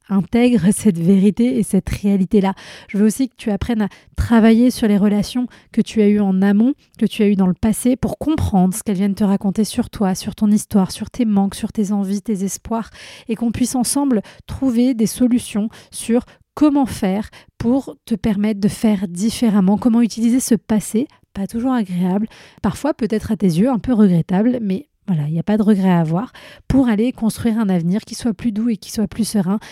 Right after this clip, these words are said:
savoir ce que tu veux dans une relation, savoir ne pas être dans une projection, une surprojection,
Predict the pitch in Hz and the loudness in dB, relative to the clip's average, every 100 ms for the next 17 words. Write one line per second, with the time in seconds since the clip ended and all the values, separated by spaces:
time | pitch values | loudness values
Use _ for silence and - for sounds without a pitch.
0 | - - 247 226 247 - 233 - 208 208 | -14 -4 0 2 2 0 -4 -2 0 0
1 | 202 208 202 208 190 - 208 - - _ | 0 0 0 -2 -4 -6 -10 -12 -20 _
2 | - 240 208 226 247 233 - - 214 214 | -6 -2 2 4 2 0 -12 -8 -2 0
3 | 277 277 214 190 214 214 - - 285 247 | 0 0 0 -2 -2 0 -2 2 4 4
4 | 233 - 247 208 - 247 - 226 208 180 | 2 2 2 2 -2 -6 -6 -8 -8 -8
5 | - 277 | -8 -8